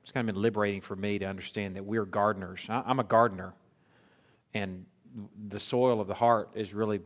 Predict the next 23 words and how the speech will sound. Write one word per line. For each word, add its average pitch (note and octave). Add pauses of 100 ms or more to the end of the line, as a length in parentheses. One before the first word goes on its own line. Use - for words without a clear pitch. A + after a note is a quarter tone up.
my G#2
aim. G2+
And F#2
a B2
gardener C3+ (340)
doesn't A#2
really G#2+ (680)
achieve C#3
anything A2
in G2+
his F#2
garden G#2+
in F2+
one G2
day. - (680)
<laughs> B2 (540)
It, A2+
it A2
takes -
time, A#2 (260)
and G2
it F#2+
takes G2